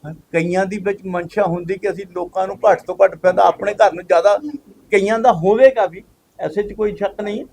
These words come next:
ਪਰ ਬਹੁਤ ਸਾਰਿਆਂ ਦਾ ਹੁਣ ਇਹ, ਉਹਨਾਂ ਨੂੰ ਇਹ ਇੰਟਰਸਟ ਵੀ ਹੈ ਕਿ ਜੇ ਅਸੀਂ ਲੋਕਾਂ ਨੂੰ ਸਸਤੀ ਦਿਆਂਗੇ ਤਾਂ ਸਾਡਾ ਸਮਾਨ ਵੱਧ ਵਿਕੇਗਾ। ਇਸ ਕਰਕੇ ਜਿਹੜੇ ਪ-, ਚਾਹੇ ਉਹ ਉਤਪਾਦਨ ਇੰਡਸਟ-, ਅਹ, ਜਿਹੜਾ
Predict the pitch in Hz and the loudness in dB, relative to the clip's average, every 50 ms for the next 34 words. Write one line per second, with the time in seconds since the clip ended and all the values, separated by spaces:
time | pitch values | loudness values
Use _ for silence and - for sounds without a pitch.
0 | _ _ _ _ _ _ _ _ - - 208 196 160 151 196 254 277 - - - | _ _ _ _ _ _ _ _ -2 0 0 0 0 0 2 2 2 0 0 2
1 | 214 214 208 214 214 208 220 196 180 196 202 214 208 208 202 196 - _ _ - | 2 2 2 0 0 0 0 0 0 -2 -6 -6 -6 -8 -8 -8 -10 _ _ -18
2 | - 196 - - 196 196 202 202 202 202 196 196 196 190 196 _ _ _ _ _ | -18 -18 -14 -12 -10 -8 -6 -6 -6 -6 -6 -8 -8 -10 -12 _ _ _ _ _
3 | _ - 180 180 180 170 165 170 185 185 165 - - 180 196 208 208 208 214 208 | _ -8 -8 -6 -6 -6 -4 -2 -2 -2 -2 -4 -10 -6 -4 -4 -4 -4 -6 -10
4 | 151 160 185 196 180 156 196 180 170 170 160 - 180 180 185 175 - - - 175 | -6 -4 -2 -2 -2 -4 -6 -8 -8 -10 -8 -6 -8 -6 -6 -8 -10 -6 -6 -6
5 | 170 - - 220 220 190 175 170 156 143 143 147 151 151 - _ _ _ _ - | -6 -6 -8 -8 -6 -4 -2 0 0 -2 -2 -4 -6 -6 -8 _ _ _ _ -6
6 | - - 156 156 - 185 190 170 175 190 175 147 165 165 165 165 170 170 147 - | -4 -4 -4 -4 -2 -4 -2 2 2 0 0 0 -4 -2 -2 -2 -2 -2 -6 -8
7 | _ - 160 202 214 214 220 185 170 147 151 143 131 147 156 160 - _ _ _ | _ 2 2 2 2 0 -4 -4 -4 -6 -4 -4 -2 -2 -2 -2 -4 _ _ _
8 | _ _ - 220 233 240 233 - - - - 190 180 170 - 214 226 220 190 214 | _ _ -12 -8 -6 -6 -6 -6 -6 -6 -4 -4 -4 -6 -8 -10 -10 -8 -8 -6
9 | 208 202 - - - 190 185 185 - _ _ - - 170 165 175 175 175 175 175 | -6 -6 -6 -6 -6 -6 -6 -6 -8 _ _ -4 -2 0 0 2 0 0 -2 -2
10 | 175 175 170 _ _ _ - 147 143 143 143 156 156 156 156 170 165 143 131 139 | -4 -8 -10 _ _ _ 0 0 0 0 0 -2 -6 -8 -8 -8 -8 -8 -6 -8
11 | 135 - _ - - 147 139 135 135 139 135 131 131 127 | -10 -12 _ -12 -8 -8 -6 -4 -2 0 0 0 0 -4